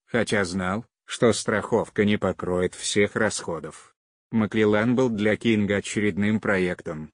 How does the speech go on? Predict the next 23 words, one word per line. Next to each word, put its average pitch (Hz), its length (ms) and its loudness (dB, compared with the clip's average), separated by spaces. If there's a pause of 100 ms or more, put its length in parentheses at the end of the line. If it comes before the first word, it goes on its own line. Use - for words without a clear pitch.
(140)
от 123 240 0
которого 101 480 2
он 98 140 2
отказался 87 800 0
сразу 101 460 0
же 113 160 -2
после 80 540 -8
провала. 82 580 -2 (400)
Родным 110 500 2
Джеральда, 113 640 2 (180)
которого 107 460 2
еще 107 420 2
нужно 113 420 2
было 104 240 4
перевести 107 600 0
в - 80 -6
Штаты, 92 560 -4 (200)
даже 113 420 2
пришлось 107 480 0
занимать 98 540 0
деньги 98 360 2
у 101 120 4
друзей. 85 640 -4